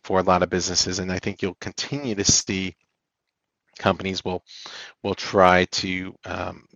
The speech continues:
how, set up their, their, their systems to, to be able to better, uh, work on a blockchain environment. So I think there's, there's a lot of, um, excitement here, and, uh, this will probably drive,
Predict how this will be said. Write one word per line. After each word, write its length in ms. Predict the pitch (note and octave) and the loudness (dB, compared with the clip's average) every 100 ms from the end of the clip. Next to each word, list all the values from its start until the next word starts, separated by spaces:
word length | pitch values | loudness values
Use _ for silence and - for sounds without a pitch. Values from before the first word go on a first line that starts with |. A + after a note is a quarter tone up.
| _ | _
how, 320 | - A2 G2+ - - C#3 - - | -4 0 0 -2 -18 -20 -14 -2
set 260 | - A#2 | 6 8
up 140 | G#2+ - | 8 6
their, 300 | G#2 G2+ - - - - - | 2 2 -4 -18 -18 -18 -8
their, 440 | G#2 F#2+ F#2+ F#2+ - | 2 4 4 2 -2
their 160 | G2 F#2+ | -4 0
systems 640 | - C3+ - F#2+ F2+ - | 2 4 4 0 -2 -4
to, 380 | F#2 F2+ F2 F2+ _ G2+ _ | -2 -4 -4 -8 _ -20 _
to 120 | - G2 | -10 -8
be 240 | G2 F#2+ | -2 2
able 220 | F#2+ F#2 | 2 0
to 220 | - F#2 | -6 -4
better, 440 | F2+ F2+ F2 F2 F2 | 2 2 2 -2 0
uh, 180 | F2+ F2 | 0 2
work 260 | G2+ - | 2 4
on 100 | F2+ | 4
a 60 | E2+ | 4
blockchain 540 | F2+ F2 - F2+ F2 | 2 2 0 -4 -2
environment. 600 | E2+ F2 E2+ F2+ F2 - | -4 2 2 2 -2 -6
So 280 | - G2 F2+ | -4 -2 0
I 100 | F#2+ | -2
think 200 | B2+ C3 | -2 0
there's, 240 | C3 B2 - - - - - | 2 2 -2 -12 -14 -14 -4
there's 140 | A#2 B2 | 2 8
a 60 | |
lot 220 | B2 B2 | 10 10
of, 100 | A#2 | 8
um, 280 | G#2 G2+ G2 | 6 6 4
excitement 520 | F#2+ - G2+ F2+ A#2+ | 2 2 2 0 -6
here, 320 | G#2 G#2 A2 A2 | -2 2 4 4
and, 320 | F2+ F2 F2 | 2 -2 -2
uh, 220 | F2 F2 | 0 0
this 240 | G#2 - | 0 -2
will 200 | F#2+ F#2+ - | -2 -4 -4
probably 480 | - F#2+ G2+ G2+ G2 | -2 -2 -2 -8 -10
drive, 540 | F#2 F#2 F#2 F#2+ F#2+ | -4 -2 0 -2 -4